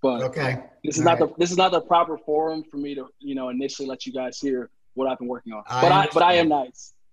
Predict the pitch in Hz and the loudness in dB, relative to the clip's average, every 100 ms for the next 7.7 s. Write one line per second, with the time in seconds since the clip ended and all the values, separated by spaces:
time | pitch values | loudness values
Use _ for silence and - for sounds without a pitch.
0 | _ - 151 165 185 180 180 175 165 147 | _ -8 -6 -2 -2 -2 -6 -6 -4 -4
1 | 131 - 147 151 143 147 143 143 131 _ | -6 -6 -4 -4 -4 -4 -4 -4 -8 _
2 | _ _ - 147 151 - 156 151 135 135 | _ _ -6 -4 -2 -2 -4 -4 -4 -2
3 | 147 165 160 160 139 151 147 147 143 139 | 0 -2 -4 -6 -4 -4 -4 -6 -6 -8
4 | 135 127 131 123 127 110 - - - - | -10 -8 -10 -6 -8 -8 -16 -20 -20 -20
5 | - - 139 139 156 147 175 131 185 180 | -20 -2 2 4 2 2 2 4 6 6
6 | 180 180 175 165 180 208 165 170 190 202 | 6 8 8 8 6 6 6 6 6 6
7 | 196 208 233 214 208 214 226 | 6 6 6 6 4 4 4